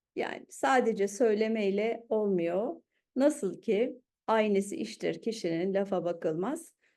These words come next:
Önce biz kendimize güveneceğiz. Elimizden gelenin en iyisini yapacağız.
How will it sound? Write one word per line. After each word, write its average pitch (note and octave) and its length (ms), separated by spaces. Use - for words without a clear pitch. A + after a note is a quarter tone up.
Önce A#3+ 460
biz B3 300
kendimize F#3 600
güveneceğiz. A3+ 840
Elimizden B3+ 800
gelenin A3+ 760
en D4 360
iyisini F#3+ 760
yapacağız. B3 840